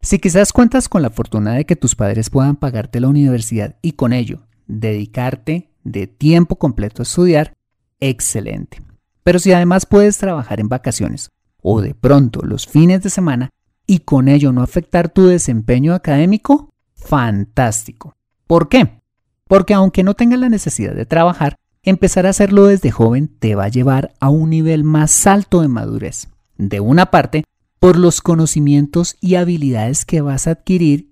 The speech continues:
en tu trabajo, por sencillo que éste sea. Y de otra, por las habilidades que podrás aprender, ojo, manejando tu propio dinero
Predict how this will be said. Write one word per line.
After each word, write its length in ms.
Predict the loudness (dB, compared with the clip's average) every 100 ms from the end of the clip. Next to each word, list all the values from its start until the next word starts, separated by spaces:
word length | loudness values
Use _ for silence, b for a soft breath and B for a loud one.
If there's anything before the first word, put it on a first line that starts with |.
| -4
en 200 | -2 0
tu 140 | 0
trabajo, 560 | 0 -2 -2 -2 -2 -4
por 400 | 2 4 4 0
sencillo 800 | -2 0 0 2 4 4 4 -2 _ _
que 140 | -4
éste 260 | -4 -4 -6
sea. 320 | -2 0 -2 -10 _ _ _ _
Y 140 | 0 4
de 180 | 6
otra, 340 | 6 4 0 0
por 120 | 0
las 200 | 0 0
habilidades 580 | 0 0 0 0 -2 -4
que 140 | -8
podrás 640 | -4 -4 -2 -4 -4 -6
aprender, 600 | -6 0 4 4 4 -2 -8 _
ojo, 480 | 4 4 4 0 -4 _
manejando 960 | -4 -2 -4 -8 -10 -8 -8 -8 -10 -18 -14
tu 160 | -14 -8
propio 440 | -2 -2 2 4
dinero 400 | 4 2 0 -4